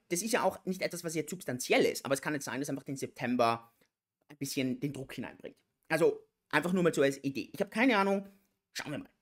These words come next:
Ähm, einfach so ein paar Gedanken, die bei mir zurzeit rumschwirren. Ähm, man muss aber ganz klar sagen, und wie oft haben wir das jetzt hier auch schon besprochen, dass, äh, gerade so mit Anfang August, Ende Juli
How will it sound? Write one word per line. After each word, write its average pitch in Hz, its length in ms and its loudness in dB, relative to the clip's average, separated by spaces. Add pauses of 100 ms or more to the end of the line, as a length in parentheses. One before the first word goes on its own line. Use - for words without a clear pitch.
(120)
Ähm, 120 240 -4
einfach 147 160 -2
so 165 100 -4
ein 147 80 -2
paar 135 240 0
Gedanken, 135 380 -4
die 127 100 -10
bei 127 80 -6
mir 123 120 -4
zurzeit 110 200 -6
rumschwirren. - 340 -6 (460)
Ähm, 220 360 4 (120)
man 180 120 4
muss 320 180 8
aber 247 100 10
ganz 254 220 4
klar 147 160 4
sagen, 147 420 6
und 143 160 -4
wie 147 60 -4
oft - 200 -4
haben 147 120 -2
wir 139 320 2
das - 160 -6
jetzt 139 180 -6
hier 123 140 0
auch 120 60 -2
schon 127 120 -8
besprochen, - 560 -4 (460)
dass, 139 380 4
äh, 135 260 2
gerade 139 420 0
so 147 180 -2
mit 139 280 -2
Anfang 135 320 0
August, 185 440 2
Ende 151 140 0
Juli 139 480 2